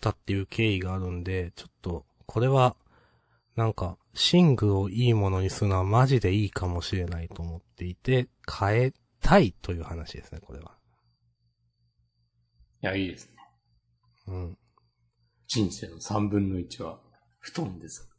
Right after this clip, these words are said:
Speaker 2: すごそう。
Speaker 1: それ言いますね。<laughs> 確かに。まあ、そうだけど。うん。押し込みベ-、ベッドですか、今。
Speaker 2: いや、俺もね、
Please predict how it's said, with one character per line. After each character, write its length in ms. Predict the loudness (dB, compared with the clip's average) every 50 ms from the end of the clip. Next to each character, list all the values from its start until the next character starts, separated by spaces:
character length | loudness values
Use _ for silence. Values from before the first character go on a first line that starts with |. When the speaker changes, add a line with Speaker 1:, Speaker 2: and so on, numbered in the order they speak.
| _ _
Speaker 2:
す 160 | -14 -10 -10
ご 100 | -10 -10
そ 120 | -10 -8
う。 40 | -6
Speaker 1:
そ 100 | -4 -2
れ 100 | -2 -2
言 80 | -2 -2
い 20 |
ま 140 | -2 -2 -2
す 140 | -2 -4 -8
ね。 200 | -8 -8 -10 -10 -8
<laughs> 40 | -6 -6 -6 -6 -8 -10 -16 -20 -20 -20 -20 -20 0 2 2 2 2 2 2 2 2 2 0 -4 -6 -6 -10 -6 _ -4 -4 -4 -10 _ _ _ _ _ _ _ _ _ -20 -20 -12 -10 -10 -10 -10 -16 -20 -20 -20 _ _ _ _ _ _ _ _ _ _ _ _ _ -12 -12 -12 -12 -16 -20 -20 -20 -20 _ _ -14
確 280 | -12 -12 -12 -12 -14
か 120 | -16 -18 -18 -18
に。 80 | -18 -10
ま 120 | -10 -8
あ、 40 | -6
そ 200 | -2 -2 -2 0
う 40 | -2
だ 80 | -4
け 140 | -8 -12 -14
ど。 160 | -14 -14 -18 -20 _ _ -18
う 40 | -16
ん。 440 | -16 -16 -16 -16 -18 -20 -20 -20 _ _ _ _ _ _ _ _ _ _ _ _ _ _ _ _ _ _ _ _ _ _ _ _ _ _ _ _ _ _ _ _ _ _ _ _ _ _ _
押 100 | -4 -4
し 100 | -4 -4
込 200 | -4 -4 -2 -2
み 60 | 2
ベ-、 200 | 4 4 2 2 0
ベ 160 | 2 4 4 4
ッ 60 | 4 0 _
ド 100 | -2 -2
で 80 | -2 -2
す 80 | -4
か、 100 | -4 -6
今。 200 | -4 -4 -6 -8
Speaker 2:
い 40 | -12 -14 _ -20 _ _ _ -20 -20 _ _ _ _ _ -20 -20 -20 _ -20 -20 _ _ -20 -20 _ _ _ _ _ _
や、 100 | -2 0
俺 120 | 2 2 2
も 140 | 2 0 0
ね、 420 | 0 0 -2 -2 -2 -4 -8 -14